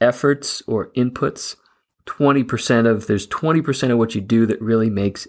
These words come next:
eighty percent of the difference. And of course, the challenge is, which twenty percent is that? If I'm spending a hundred percent of my day doing stuff,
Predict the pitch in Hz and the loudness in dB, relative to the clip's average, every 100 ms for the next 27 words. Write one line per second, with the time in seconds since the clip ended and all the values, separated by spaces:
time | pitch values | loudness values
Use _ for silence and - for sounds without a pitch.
0 | - 101 95 - 98 - 95 98 104 120 | -6 -4 -4 -4 -6 -4 -4 -2 0 0
1 | - - - 113 107 156 - 107 - 185 | -4 -10 -8 -8 0 0 0 -4 -2 0
2 | 190 107 101 95 - - - _ _ - | 2 2 0 -4 -6 -18 -20 _ _ -14
3 | 101 120 139 - 139 135 127 123 - 139 | -2 0 0 -4 0 2 2 0 0 0
4 | 139 190 139 98 98 - - - - - | 2 0 -2 -8 -8 -14 -20 -20 -20 -14
5 | 113 123 113 - 123 120 113 - 120 143 | -4 -2 -2 0 2 2 2 -2 -2 0
6 | 143 131 120 - 113 104 98 98 113 107 | 2 2 0 0 0 0 -2 0 2 2
7 | 101 123 170 160 - - 107 - | 2 0 0 -4 -6 -6 -6 -12